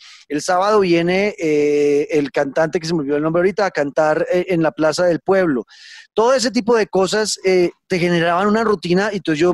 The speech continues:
en esa época de la cuarentena, el primer, los primeros dos meses, yo todos los días a las nueve de la mañana me levantaba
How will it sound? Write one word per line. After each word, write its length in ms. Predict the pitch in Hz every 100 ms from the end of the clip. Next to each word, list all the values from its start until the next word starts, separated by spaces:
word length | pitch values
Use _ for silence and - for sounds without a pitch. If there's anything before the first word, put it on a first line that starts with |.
| 202
en 120 | 196
esa 200 | 180 202
época 300 | 196 196 202
de 80 | 202
la 80 |
cuarentena, 400 | 190 180 151 156
el 60 | 175
primer, 260 | 170 156 160
los 100 | 151
primeros 280 | 151 160
dos 120 | 196 202
meses, 240 | 196 143
yo 120 | 139
todos 320 | 139 180 202
los 100 | 208
días 220 | 160 170 180
a 20 |
las 80 | 175
nueve 140 | 151
de 60 | 156
la 60 |
mañana 320 | 175 156 147
me 120 | 165 170
levantaba 600 | 147 139 127 175 220